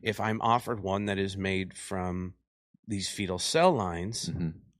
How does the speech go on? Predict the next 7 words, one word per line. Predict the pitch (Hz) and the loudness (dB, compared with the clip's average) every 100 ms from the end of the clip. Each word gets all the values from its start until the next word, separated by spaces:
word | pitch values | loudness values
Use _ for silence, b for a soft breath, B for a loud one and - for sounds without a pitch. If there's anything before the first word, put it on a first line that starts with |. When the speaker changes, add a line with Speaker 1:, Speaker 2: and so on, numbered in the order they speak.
| _ _ _ _ _ _ _ _ | _ _ _ _ _ _ _ _
Speaker 1:
I | 92 | -2
will | 90 90 | 0 0
have | 85 - | -2 -4
to | 87 85 - - | -4 -4 -6 -12
abstain | 82 - - 101 98 87 | -2 0 2 2 2 2
probably. | 82 80 78 55 65 - | -2 -2 -2 -4 -4 -4
Speaker 2:
Mm-hmm. | - 80 | -2 -4